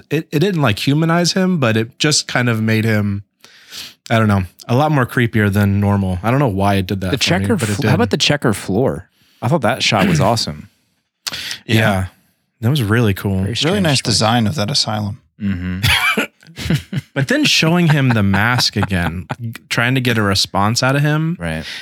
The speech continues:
Speaker 1: There's something, like, I, I love seeing him pull it out and hold it to his back.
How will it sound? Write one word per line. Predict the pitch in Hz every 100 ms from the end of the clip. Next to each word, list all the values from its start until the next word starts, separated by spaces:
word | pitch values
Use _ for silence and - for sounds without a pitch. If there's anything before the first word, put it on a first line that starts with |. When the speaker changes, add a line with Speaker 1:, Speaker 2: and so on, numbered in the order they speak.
| - -
Speaker 1:
There's | 135 139
something, | 175 190 131 107
like, | 101 95 92 - - _ _ _ -
I, | - 131 110 107
I | 120
love | 117 110 107
seeing | 101 - 104 95
him | 104 98
pull | - 107
it | 101
out | 95 92
and | 92
hold | 104 98 104
it | 101
to | - 101
his | 95
back. | 92 92 92 87 - -